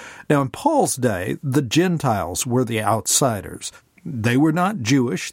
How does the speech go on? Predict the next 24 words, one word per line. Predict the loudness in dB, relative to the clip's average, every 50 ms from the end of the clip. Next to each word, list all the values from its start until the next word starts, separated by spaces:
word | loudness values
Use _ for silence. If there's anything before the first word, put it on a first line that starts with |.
| _
They | -2 0
were | 2 2 2 2
looked | 4 4 2 2 0 -2 -2 0
down | 2 2 4 2 2 2
upon | 0 0 0 0 0 0 0 -2 0
by | 0 0 0
the | 0 -2 -4
Jews. | -4 -2 -2 0 0 0 0 0 0 -2 -4 -8 -16 -20 -20 -20 -10 -2 0
The | 0 2
Jews | 2 4 4 4 4 4
had | 2 2 2
a | 0 -2
special | -2 -2 0 0 0 2 2 0 0
relationship | 0 0 0 2 2 2 2 0 0 -2 0 2 0 0 2 2
with | 0 0 0 2
God, | 0 2 2 2 0 -2 -2
and | -2 0 2 2 2 2
they | 2 0 0
treasured | 0 0 0 0 2 2 2 0 0 0
that | -2 -4 -2 -2
relationship. | -2 -2 -2 -2 -4 -4 -4 -4 -4 -4 -2 -4 -6 -6 -8 -16 _ -20 -20 _ _ -12 -4 0
Now | 2 2 4 4 2 2 0
Paul | 2 2 2 2 2 2 0 -2 -2
says, | 0 0 0 0 0 -2 -2 -4 -4